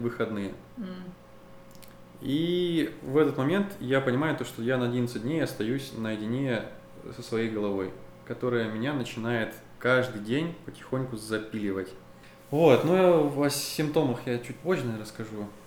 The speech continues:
Speaker 1: Расскажи про свой я-, самый яркий случай.
Speaker 2: А ты знаешь, на самом-то деле, вот он буквально у меня только что, <laughs> только что, я ещё даже, наверное, он в процессе как раз
Speaker 1: Ага.
Speaker 2: сейчас. Хотя, казалось бы, там я провела, там вот я просто ездила, м, в Москву на, м,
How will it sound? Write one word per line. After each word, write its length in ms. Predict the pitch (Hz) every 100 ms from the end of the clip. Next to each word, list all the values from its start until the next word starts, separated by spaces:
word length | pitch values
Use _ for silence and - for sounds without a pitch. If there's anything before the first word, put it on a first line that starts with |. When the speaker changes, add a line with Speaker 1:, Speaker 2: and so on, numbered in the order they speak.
| - - -
Speaker 1:
Расскажи 340 | 110 - 117 139
про 140 | 120
свой 260 | - 123 107
я-, 220 | 113 110
самый 340 | - 113 110
яркий 240 | 110 107 -
случай. 480 | 117 110 - 104 - - - - - -
Speaker 2:
А 80 | 196
ты 120 | 208
знаешь, 360 | 208 403 359 202
на 80 |
самом-то 360 | 190 254 262 196
деле, 220 | 233 294
вот 180 | 226 240
он 100 | 226
буквально 460 | 220 - 233 196 180
у 20 |
меня 280 | 180 170 156
только 300 | - 170 -
что, 340 | 175 - 320 262
<laughs> 0 |
только 360 | 339 349 - 330
что, 220 | - 330
я 120 | 302
ещё 160 | 262 240
даже, 200 | 247 233
наверное, 400 | 220 214 214 202
он 140 | 202
в 100 | 208
процессе 520 | - 208 - 175 - -
как 180 | -
раз 140 | 104 -
Speaker 1:
Ага. 100 | 110
Speaker 2:
сейчас. 280 | 160 - - - - - - - - -
Хотя, 760 | 170 170 226 320 320 233 - - -
казалось 440 | 208 208 202 180
бы, 120 | 156 160
там 240 | 160 160
я 260 | 160 165 151
провела, 400 | 160 175 170 156
там 160 | 151 151
вот 100 | -
я 120 | 151
просто 260 | - - 165
ездила, 360 | 165 156 151
м, 60 | 147 - - - - - - 151
в 40 |
Москву 420 | 160 - 294 381
на, 400 | 285 185 160 147
м, 80 | 147